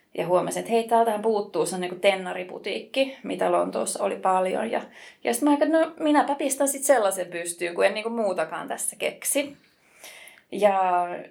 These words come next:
tolla motivaatio- ja intohimon määrällä, kun lähtee liikkeelle, niin eihän siinä hyvin käy.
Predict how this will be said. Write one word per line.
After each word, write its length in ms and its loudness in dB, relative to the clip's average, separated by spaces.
tolla 340 2
motivaatio- 680 -2
ja 100 2
intohimon 460 -4
määrällä, 360 2
kun 180 -4
lähtee 300 2
liikkeelle, 540 -2
niin 100 -6
eihän 160 -2
siinä 180 -6
hyvin 360 -2
käy. 600 4